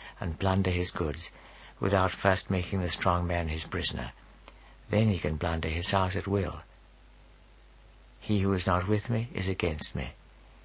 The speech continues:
He who does not gather his store with me scatters it abroad.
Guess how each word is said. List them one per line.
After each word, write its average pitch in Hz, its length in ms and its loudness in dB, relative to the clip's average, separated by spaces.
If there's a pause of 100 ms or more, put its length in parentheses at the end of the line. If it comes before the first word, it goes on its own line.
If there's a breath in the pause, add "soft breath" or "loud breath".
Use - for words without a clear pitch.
He 101 180 2
who 95 160 2
does 87 240 0
not 82 220 0
gather 98 300 2
his 87 180 -2
store 101 260 4
with 95 160 0
me 92 240 -2 (240 loud breath)
scatters 85 500 -2
it 76 120 -2
abroad. 73 480 -6